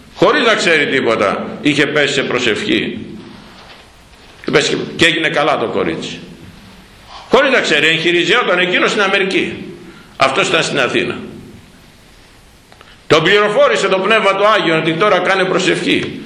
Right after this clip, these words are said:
κινδυνεύει. Και έπεσε σε γόνατα ο γέροντας και το έσωσε το κορίτσι. Γιατί; Γιατί είπαμε αυτά είναι τα αξιώματα εκείνα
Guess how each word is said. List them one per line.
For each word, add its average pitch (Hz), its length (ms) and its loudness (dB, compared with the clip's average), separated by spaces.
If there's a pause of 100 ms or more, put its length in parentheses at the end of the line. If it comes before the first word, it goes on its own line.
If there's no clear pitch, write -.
(140)
κινδυνεύει. 160 760 0 (1300)
Και 165 100 4
έπεσε 202 260 0
σε 180 120 2
γόνατα 196 800 0 (440)
ο 123 100 2
γέροντας 185 640 2 (480)
και 131 120 0
το 135 120 0
έσωσε 135 320 0
το 90 100 -2
κορίτσι. 71 500 -6 (3250)
Γιατί; 185 400 2 (720)
Γιατί 135 240 0
είπαμε 151 260 0
αυτά 143 240 0
είναι 135 100 -2
τα 143 60 2
αξιώματα 135 560 0
εκείνα 151 560 0